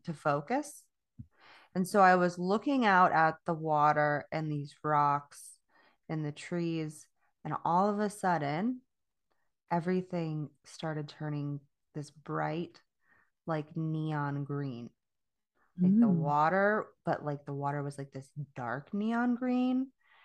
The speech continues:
Speaker 1: And then, like, all of them, there was a lot of moss around. So everything was, like, br-, like, neon colored moss. And, like, even, like, the,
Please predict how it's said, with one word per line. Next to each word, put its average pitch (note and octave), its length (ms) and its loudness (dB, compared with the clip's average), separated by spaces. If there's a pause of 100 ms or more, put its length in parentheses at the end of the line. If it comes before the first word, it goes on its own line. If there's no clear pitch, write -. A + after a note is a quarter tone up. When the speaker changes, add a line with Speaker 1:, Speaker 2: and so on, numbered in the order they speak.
(340)
Speaker 1:
And F3 280 2
then, D#3+ 340 0
like, C#3 220 -6 (320)
all D#3 200 2
of D#3 140 -4
them, C#3+ 240 -4
there D3 100 -4
was D3 80 -4
a D3+ 60 -4
lot D#3 140 2
of C#3+ 60 -2
moss C3+ 460 -6
around. G#3 480 0
So D3 220 -6
everything E3+ 440 -4
was, D3 220 -6
like, C3+ 160 -8 (280)
br-, D3 180 -4
like, C3 260 -8
neon D#3 920 -2 (460)
colored D3+ 440 -2
moss. C#3 400 -2 (240)
And, D#3 180 -4
like, C3+ 240 -6
even, E3+ 320 -2
like, D#3 300 -4 (640)
the, C#3 380 -2